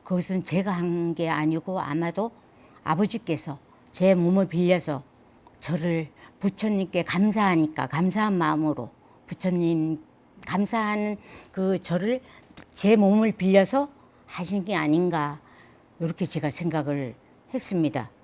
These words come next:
아버지께서 감사한 눈물도 흘리셨습니다. 천도제가 끝나고 나니 몸이 날아갈 것 같이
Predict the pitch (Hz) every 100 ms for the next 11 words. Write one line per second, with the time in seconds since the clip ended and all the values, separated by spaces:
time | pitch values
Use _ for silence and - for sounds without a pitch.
0 | _ _ _ - 156 156 - - 175 175
1 | 165 185 190 143 - _ _ - 196 220
2 | 226 226 214 202 185 180 190 190 190 175
3 | - - - - - 262 240 196 - 160
4 | 139 127 123 - _ _ - - - -
5 | _ _ _ - 339 349 339 262 202 175
6 | 233 208 180 175 160 151 165 196 190 160
7 | 185 208 220 170 - - 269 302 - 233
8 | 196 -